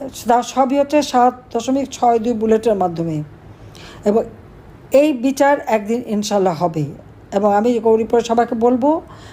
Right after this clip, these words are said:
শুধু গৌরীপুর বলে না, এটা আমি সবাই, সকলের জন্যই বলছি, আওয়ামী লীগের নেতাকর্মী,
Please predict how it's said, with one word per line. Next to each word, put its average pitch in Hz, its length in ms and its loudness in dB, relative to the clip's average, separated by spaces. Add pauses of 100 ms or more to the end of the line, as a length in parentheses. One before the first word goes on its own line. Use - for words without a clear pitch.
শুধু 220 220 2
গৌরীপুর 277 360 2
বলে 220 280 2
না, 214 180 -2
এটা 220 240 -2
আমি 240 120 0
সবাই, 262 360 2 (160)
সকলের 277 420 0
জন্যই 277 200 0
বলছি, 214 240 0
আওয়ামী 208 200 2
লীগের 202 160 0
নেতাকর্মী, 170 420 -4